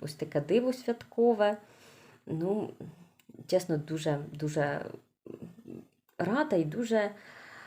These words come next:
дуже великим сюрпризом для мене була також ця посилочка. Дякую, Ліно, я ще не відкрила, але вже дякую. Емоції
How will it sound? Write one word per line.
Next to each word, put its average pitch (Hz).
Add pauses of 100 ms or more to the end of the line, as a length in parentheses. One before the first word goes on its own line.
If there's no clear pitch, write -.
(760)
дуже 202
великим 175
сюрпризом 160
для 143
мене 180
була 156
також 170
ця 170
посилочка. 151 (140)
Дякую, 165
Ліно, 233
я 185
ще 180
не 170
відкрила, 214 (460)
але 156
вже 160
дякую. 147 (1300)
Емоції 214